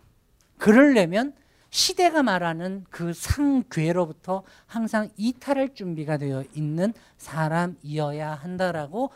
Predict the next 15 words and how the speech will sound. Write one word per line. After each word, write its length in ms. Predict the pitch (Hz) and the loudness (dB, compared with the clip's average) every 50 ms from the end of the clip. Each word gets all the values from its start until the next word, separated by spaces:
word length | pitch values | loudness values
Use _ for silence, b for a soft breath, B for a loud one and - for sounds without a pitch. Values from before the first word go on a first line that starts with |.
| b b - | b b -8
댄디가 380 | - 139 147 139 147 139 151 131 | -6 -6 -6 -6 -6 -8 -8 -8
말을 220 | 113 113 117 117 113 | -6 -8 -8 -8 -8
하는 180 | 120 113 113 | -10 -12 -14
것입니다. 420 | 107 98 - _ - - _ _ _ _ _ b b b b b b b b b b - | -16 -18 -20 _ -20 -20 _ _ _ _ _ b b b b b b b b b b 4
근데 320 | - 277 285 285 294 269 | 6 6 8 8 6 4
그것을 880 | 277 - - - 233 262 269 240 294 294 277 277 285 311 320 311 311 302 b b b b | 2 0 -2 0 2 2 2 4 4 4 4 2 2 2 2 2 2 0 b b b b
받쳐주는 800 | - - 185 190 - - 262 254 202 214 202 196 202 160 156 147 - _ _ _ | -4 -2 -2 -2 0 -2 -4 -4 -4 -6 -6 -4 -2 -2 -2 -4 -6 _ _ _
마음의 640 | - 139 156 170 180 190 190 190 196 208 208 196 - | -2 2 4 4 6 4 4 4 4 4 4 2 -2
감정, 500 | - 143 147 151 156 147 151 131 123 - _ _ | -6 -6 -4 -4 -2 -2 -4 -4 -4 -8 _ _
그 140 | - - 131 | -6 -6 -2
동기가 460 | - - 175 180 185 175 208 208 202 | 2 4 4 4 4 4 4 6 6
바로 260 | 165 147 143 170 190 185 B B B B B - - | 4 4 0 0 -2 -2 B B B B B -4 -2
허영심이라고 840 | 302 302 311 320 311 302 285 - 277 247 208 180 151 139 123 131 131 | 0 2 2 2 2 0 0 -2 -4 -4 -4 -4 -6 -6 -6 -8 -12
했던 280 | 127 - _ 123 110 101 | -14 -14 _ -18 -18 -16
거예요, 360 | 98 95 95 90 87 87 | -16 -18 -18 -18 -20 -20